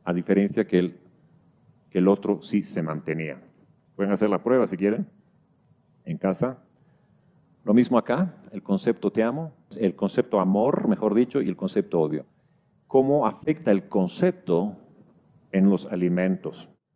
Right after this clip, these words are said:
Imagínense cómo afecta a los alimentos cuando uno está cocinando también, o cuando se los está comiendo.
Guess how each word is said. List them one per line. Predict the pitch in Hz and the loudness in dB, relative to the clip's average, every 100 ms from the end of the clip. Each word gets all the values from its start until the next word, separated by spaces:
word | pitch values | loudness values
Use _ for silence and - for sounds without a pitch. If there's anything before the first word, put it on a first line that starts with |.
| _ _ _ _ _ _ _ | _ _ _ _ _ _ _
Imagínense | 113 107 104 139 151 131 123 - | 2 2 2 2 2 2 -2 -2
cómo | - 175 165 | 0 2 2
afecta | 123 - - 170 - - 208 120 - | 0 -4 -2 -2 -2 0 0 -2 -6
a | 98 101 | -2 0
los | 113 190 220 139 | 2 2 2 0
alimentos | 113 110 110 101 104 139 | 4 4 4 2 0 -2
cuando | - 113 | -2 0
uno | 123 131 | 0 -2
está | - 147 151 | -4 -6 -4
cocinando | 127 - 101 135 151 87 | -6 -2 0 2 0 0
también, | 78 76 69 67 - _ _ _ _ _ _ - | -2 -6 -6 -8 -10 _ _ _ _ _ _ -6
o | - | 0
cuando | 120 117 | 2 2
se | 113 113 | 0 -2
los | 104 | -2
está | 113 - 131 | -4 -4 -2
comiendo. | 120 139 185 104 71 | -2 2 2 2 -2